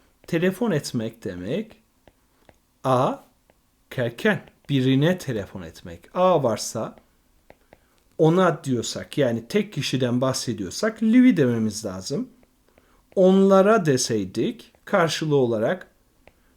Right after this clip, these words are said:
leur pronom komplemanını kullanmamız gerekirdi. Hemen bir yıldız atalım. Şimdi cümleyi passé composé'ye çekeceğiz ama burada ne var? Ne,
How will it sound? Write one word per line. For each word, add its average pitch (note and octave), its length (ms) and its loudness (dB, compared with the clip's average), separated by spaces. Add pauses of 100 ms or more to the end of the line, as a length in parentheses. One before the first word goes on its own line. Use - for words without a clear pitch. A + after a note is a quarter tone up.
(160)
leur F3+ 480 6
pronom C#3+ 400 2
komplemanını C#3 800 -2
kullanmamız B2+ 800 -4
gerekirdi. A2+ 640 -4
Hemen A2+ 340 -4
bir B2+ 80 -4
yıldız G#2 340 -6
atalım. - 320 -16 (480)
Şimdi D#3 320 0
cümleyi D3+ 640 2 (640)
passé D#3+ 280 0
composé'ye D3 540 0
çekeceğiz D#3+ 560 0
ama A#2+ 280 -2
burada C#3 260 -2
ne C#3+ 180 0
var? B2 260 -2 (720)
Ne, C3 480 2